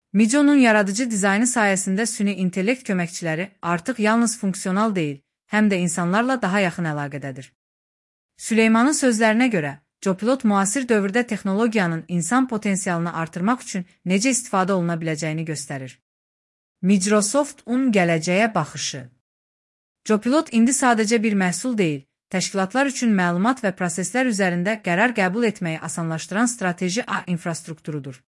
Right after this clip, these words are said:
Şirkət texnologiyanın yalnız iş yükünü deyil,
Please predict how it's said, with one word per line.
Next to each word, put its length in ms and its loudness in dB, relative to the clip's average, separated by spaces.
Şirkət 540 0
texnologiyanın 720 2
yalnız 480 2
iş 200 -4
yükünü 360 -6
deyil, 260 -2